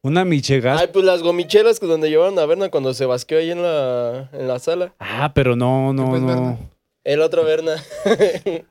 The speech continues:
Speaker 1: Era otro Berna que ya, eh, que, que ya no sé dónde quedó ese güey. <laughs> Ese
Speaker 3: Eh,
Speaker 1: se
Speaker 3: yo,
Speaker 1: perdió.
Speaker 3: yo sí lo probaría. Eh,
Speaker 2: Sí, yo también.
Speaker 3: pero
Speaker 2: No
Speaker 3: es
Speaker 2: suena
Speaker 3: que
Speaker 2: tan mal.
Speaker 3: yo tengo un problema. O bueno,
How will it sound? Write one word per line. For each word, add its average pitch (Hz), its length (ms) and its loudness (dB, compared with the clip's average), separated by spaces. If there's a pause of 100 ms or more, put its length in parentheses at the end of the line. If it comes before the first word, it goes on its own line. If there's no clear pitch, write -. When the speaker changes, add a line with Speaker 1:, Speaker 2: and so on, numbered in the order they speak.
Speaker 1:
Era 156 140 2
otro 170 320 2
Berna 147 320 2
que 135 180 0
ya, 131 280 0
eh, 131 280 -6
que, 113 600 -6
que 123 120 -6
ya 120 100 0
no 127 100 -2
sé 123 60 -4
dónde 131 220 -4
quedó 120 240 -4
ese 120 160 -6
güey. 127 220 -4
<laughs> - 60 -20
Ese 147 440 -2 (220)
Speaker 3:
Eh, 147 340 -4
Speaker 1:
se 151 60 -4
Speaker 3:
yo, 208 100 0
Speaker 1:
perdió. 247 160 -2
Speaker 3:
yo 262 60 -4
sí 311 120 -6
lo 262 80 -6
probaría. 151 480 -6 (480)
Eh, 135 180 -8
Speaker 2:
Sí, 156 160 -2
yo 185 120 -4
también. 170 160 -6
Speaker 3:
pero 160 260 4
Speaker 2:
No - 60 2
Speaker 3:
es 185 200 2
Speaker 2:
suena 170 140 0
Speaker 3:
que 226 120 -2
Speaker 2:
tan - 80 -6
mal. 117 180 -6 (400)
Speaker 3:
yo 151 160 -4
tengo 165 180 -6
un 190 80 -6
problema. 175 560 -6 (300)
O 120 140 -8
bueno, 131 260 -6